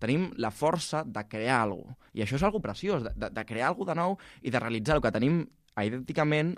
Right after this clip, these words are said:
materialment. I això és molt potent. I llavors, quan a la gent se li elimina tota aquesta part, ens sentim alienats de la nostra pròpia essència.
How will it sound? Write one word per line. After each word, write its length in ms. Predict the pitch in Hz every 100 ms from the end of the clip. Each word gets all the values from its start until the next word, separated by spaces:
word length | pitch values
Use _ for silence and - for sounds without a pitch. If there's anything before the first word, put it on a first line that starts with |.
| -
materialment. 800 | 101 101 90 95 98 78 53 - -
I 80 | -
això 140 | 104 143
és 80 |
molt 180 | 185 185
potent. 380 | - 101 165 95 - - -
I 60 | 113
llavors, 160 | 143 151
quan 220 | 127 110 -
a 80 | 104
la 80 | 104
gent 380 | 120 165 98 -
se 220 | - - 107
li 100 | 104
elimina 640 | 104 101 147 190 135 127 - - -
tota 180 | 135 143
aquesta 300 | 131 - 143
part, 320 | 151 135 135 - _ _
ens 100 | 107
sentim 280 | 104 98 123
alienats 360 | 170 139 113 139
de 60 | 127
la 60 |
nostra 240 | 110 113 110
pròpia 220 | 107 90
essència. 400 | 95 139 104 85